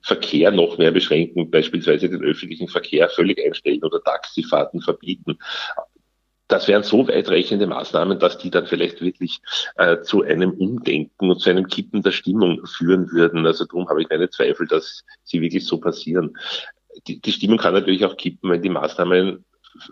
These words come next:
zu lange dauern, nicht? Weil die Leute haben sich darauf eingestellt, dass nach Ostern schrittweise Normalität einkehrt. Jetzt sagt der Gesundheitsminister, der Höhepunkt dieser Krise wird erst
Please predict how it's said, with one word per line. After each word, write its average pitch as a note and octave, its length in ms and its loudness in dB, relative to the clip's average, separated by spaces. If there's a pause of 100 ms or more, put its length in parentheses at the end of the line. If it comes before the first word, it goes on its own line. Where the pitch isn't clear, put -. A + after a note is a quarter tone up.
(100)
zu A2 180 -2
lange F#2 280 4
dauern, D#2 580 2
nicht? F#2 180 0
Weil F2+ 240 2 (240)
die - 360 -4
Leute C#2+ 240 2
haben F2+ 120 2
sich G2 140 -8
darauf F#2 160 0
eingestellt, E2 500 -2
dass F2+ 160 0
nach D2+ 180 2
Ostern F#2 560 -2
schrittweise - 720 -2
Normalität D#2+ 640 -2 (240)
einkehrt. D#2+ 640 -4 (440)
Jetzt E2 320 -2
sagt - 280 -2
der F2+ 60 2
Gesundheitsminister, F2+ 1120 0 (320)
der F2 140 2
Höhepunkt F2 640 0
dieser F#2+ 220 0
Krise E2+ 460 -4
wird F#2 180 0 (100)
erst F2 280 0